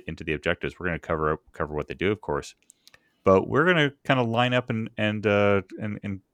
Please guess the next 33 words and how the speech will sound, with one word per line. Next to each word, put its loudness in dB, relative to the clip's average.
commit -4
to 2
the 0
list -2
that -2
we're 0
gonna -2
be -2
mentally -2
preparing -4
for, -12
uh, -2
coming -8
into, -8
uh, -6
coming -12
into -12
Worlds. -10
And -4
so 2
each, -4
uh, 4
each -2
episode, 0
uh, 4
that 2
we -4
do 0
this, -4
we're -2
gonna -2
take -4
one, -4